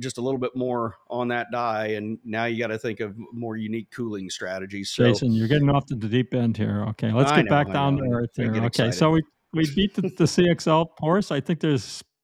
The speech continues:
Speaker 2: there's a, you know, a future of storage in there someplace, but we haven't quite touched on that.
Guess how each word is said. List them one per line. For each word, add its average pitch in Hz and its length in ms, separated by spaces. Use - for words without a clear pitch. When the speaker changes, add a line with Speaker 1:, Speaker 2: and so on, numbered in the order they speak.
Speaker 2:
there's 131 260
a, 123 260
you 139 80
know, 131 160
a 117 60
future 190 400
of 143 100
storage 160 500
in 175 120
there 170 160
someplace, 175 640
but 123 280
we 139 100
haven't 143 260
quite 139 280
touched - 320
on 117 220
that. 113 240